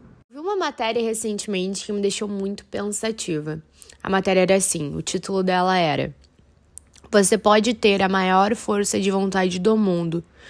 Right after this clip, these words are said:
Se você estiver num ambiente desfavorável, você vai estar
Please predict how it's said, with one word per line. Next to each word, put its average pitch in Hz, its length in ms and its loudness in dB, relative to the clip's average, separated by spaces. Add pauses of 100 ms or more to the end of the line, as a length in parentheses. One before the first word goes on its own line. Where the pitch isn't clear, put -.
(120)
Se - 180 -2
você 196 340 2
estiver 208 580 2
num 196 100 0
ambiente 185 480 -2
desfavorável, 175 1120 0 (280)
você 180 340 -2
vai 175 500 2 (240)
estar 165 520 2